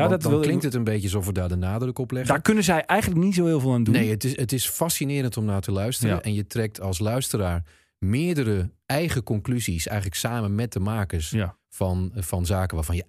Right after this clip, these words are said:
Speaker 2: eigenlijk weet, ja, het is zo.
Speaker 1: Ja.
Speaker 2: Maar heb je bij die zaken een harde, bijvoorbeeld rechtszaak te pakken? Of
Speaker 1: Nee.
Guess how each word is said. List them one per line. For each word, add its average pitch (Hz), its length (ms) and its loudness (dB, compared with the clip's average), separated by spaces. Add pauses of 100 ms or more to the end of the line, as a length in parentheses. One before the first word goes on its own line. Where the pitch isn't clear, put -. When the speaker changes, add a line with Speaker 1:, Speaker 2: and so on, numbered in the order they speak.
Speaker 2:
eigenlijk 143 480 -2
weet, 92 460 -2
ja, 101 340 0
het 87 180 0
is 123 140 -4
zo. 156 320 -4
Speaker 1:
Ja. 98 200 -2 (640)
Speaker 2:
Maar 107 400 0
heb 139 180 0
je 98 200 -2
bij 92 380 -2
die 82 200 -2
zaken 95 480 -2
een 82 100 -2
harde, 90 540 -2 (240)
bijvoorbeeld 87 500 -4
rechtszaak 143 600 -2
te 127 100 -6
pakken? - 480 -6
Of 95 160 -2
Speaker 1:
Nee. 92 100 -4